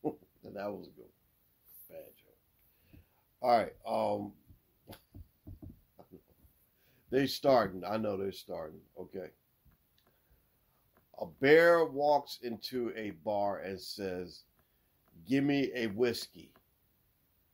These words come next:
and a cola.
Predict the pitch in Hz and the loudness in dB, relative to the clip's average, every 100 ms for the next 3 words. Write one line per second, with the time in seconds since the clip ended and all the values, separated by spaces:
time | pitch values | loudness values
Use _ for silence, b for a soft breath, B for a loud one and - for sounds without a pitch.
0 | _ _ _ _ _ _ _ _ _ _ | _ _ _ _ _ _ _ _ _ _
1 | _ _ _ _ _ _ _ - - 131 | _ _ _ _ _ _ _ -14 -2 0
2 | 113 98 123 117 95 | 0 -2 0 2 0